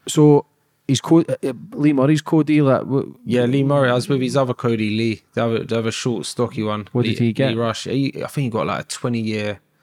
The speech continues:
Speaker 2: twenty or I think he got a thirty-year sentence to fifteen or something crazy like that. You know,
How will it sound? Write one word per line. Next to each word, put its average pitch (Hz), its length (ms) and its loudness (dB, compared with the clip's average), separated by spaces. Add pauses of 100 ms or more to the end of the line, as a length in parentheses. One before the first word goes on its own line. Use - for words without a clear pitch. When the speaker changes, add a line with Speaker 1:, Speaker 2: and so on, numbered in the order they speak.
(1120)
Speaker 2:
twenty 170 280 -2
or 127 200 2
I 120 60 0
think 233 160 2
he 220 40 0
got 175 120 4
a - 80 -4
thirty-year 139 360 2
sentence 127 340 -2
to 110 140 -4
fifteen 117 420 -6
or 98 140 -4
something 104 380 -6
crazy 101 340 -6
like 98 200 -4
that. 104 140 -6
You 80 100 -12
know, 92 200 -8